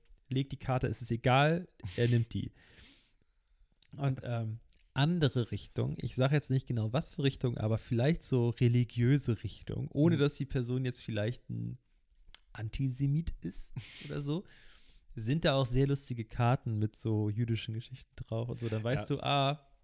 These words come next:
Speaker 1: bei dem, aber du musst wirklich aufpassen, wenn du das mit neuen Leuten spielst, bei denen du den Humor
Speaker 2: Ja,
Speaker 1: nicht kennst.
Speaker 2: ja.
Speaker 1: Alter,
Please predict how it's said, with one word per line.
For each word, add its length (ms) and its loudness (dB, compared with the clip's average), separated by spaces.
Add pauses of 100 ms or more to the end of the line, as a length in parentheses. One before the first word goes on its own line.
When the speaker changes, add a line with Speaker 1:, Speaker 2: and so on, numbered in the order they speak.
(120)
Speaker 1:
bei 120 -6
dem, 100 -4 (320)
aber 120 -2
du 80 2
musst 260 0
wirklich 340 -2
aufpassen, 320 -4
wenn 100 0
du 60 2
das 160 -2
mit 160 -8
neuen 240 -2
Leuten 260 -2
spielst, 320 -6
bei 80 -2
denen 120 0
du 60 -2
den 160 -4
Humor 160 0
Speaker 2:
Ja, 60 0
Speaker 1:
nicht 180 -2
kennst. 260 -4
Speaker 2:
ja. 140 -4
Speaker 1:
Alter, 460 -2